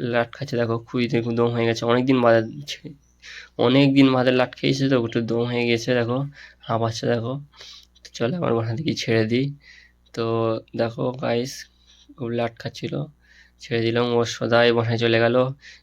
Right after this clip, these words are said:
গিয়ে ওর যে খোপটা, সেই খোপে গিয়ে ও বসে গিয়েছে দেখো, ফের ঢুকে গিয়েছে। কিং কবুতরটা আমি গিয়েছি, কিং কবুতর লেবে গিয়েছে, আবার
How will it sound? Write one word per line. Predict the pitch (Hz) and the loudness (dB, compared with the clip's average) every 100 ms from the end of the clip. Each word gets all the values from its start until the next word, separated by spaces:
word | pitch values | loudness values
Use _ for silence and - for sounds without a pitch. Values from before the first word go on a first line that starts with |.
| - 117 | -6 0
গিয়ে | 117 117 | 4 6
ওর | 131 139 135 | 6 6 6
যে | 139 139 | 2 4
খোপটা, | 139 135 - 135 135 | 2 2 2 0 0
সেই | - 127 120 | 0 0 -2
খোপে | - 135 127 | -4 -2 2
গিয়ে | 139 139 | 4 4
ও | 113 | 2
বসে | 110 110 | 0 -4
গিয়েছে | 110 110 113 | -4 -4 -4
দেখো, | 113 135 | -8 -8
ফের | 117 - | -10 -10
ঢুকে | - 117 | -10 -8
গিয়েছে। | 113 113 - _ - - - | -6 -10 -20 _ -20 -20 -16
কিং | - 117 113 | -2 -2 0
কবুতরটা | 113 113 113 113 | -2 -4 -2 -2
আমি | 113 | 0
গিয়েছি, | 117 117 113 135 | 0 -2 -4 -6
কিং | 117 | -4
কবুতর | 113 113 113 | -2 0 0
লেবে | 113 113 | -2 -2
গিয়েছে, | 120 120 - 135 143 - - - _ | -4 -6 -4 -6 -6 -16 -20 -20 _
আবার | 120 117 | -4 0